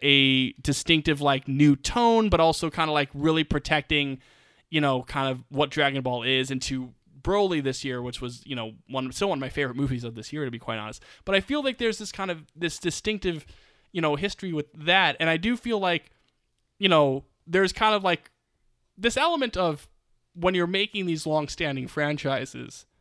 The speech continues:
that that first one just comes out and you're just like, "We're doing it."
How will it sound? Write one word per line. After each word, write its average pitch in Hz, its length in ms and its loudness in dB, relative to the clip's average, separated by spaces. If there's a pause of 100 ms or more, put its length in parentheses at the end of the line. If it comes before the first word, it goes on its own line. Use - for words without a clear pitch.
(320)
that 151 440 4 (1200)
that 196 240 6
first - 240 2
one 233 120 0
just 196 160 -4
comes 151 200 0
out 160 120 4
and 143 100 -2
you're 135 80 -2
just 135 140 -6
like, 123 120 -8
"We're 123 100 -4
doing 120 280 -2
it." - 140 -12